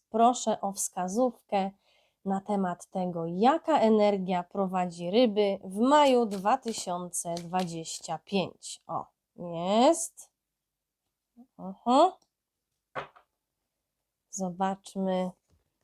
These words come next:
co to za energia. I chyba któryś znak już ją miał, o ile dobrze pamiętam. Jest to smok omega.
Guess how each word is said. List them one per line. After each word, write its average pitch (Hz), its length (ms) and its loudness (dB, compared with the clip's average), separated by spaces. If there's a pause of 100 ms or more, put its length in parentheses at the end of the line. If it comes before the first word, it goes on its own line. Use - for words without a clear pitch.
co 240 260 4
to 247 360 6
za 190 480 0 (240)
energia. 196 1080 4
I 403 220 6
chyba 359 300 10
któryś 359 420 2
znak 285 440 2
już 285 380 -4 (200)
ją 226 360 6
miał, 202 640 6
o 247 80 8
ile 226 260 4
dobrze 202 340 -4
pamiętam. 196 800 -2 (680)
Jest 285 460 4 (100)
to 320 460 6
smok 240 840 2
omega. 190 720 0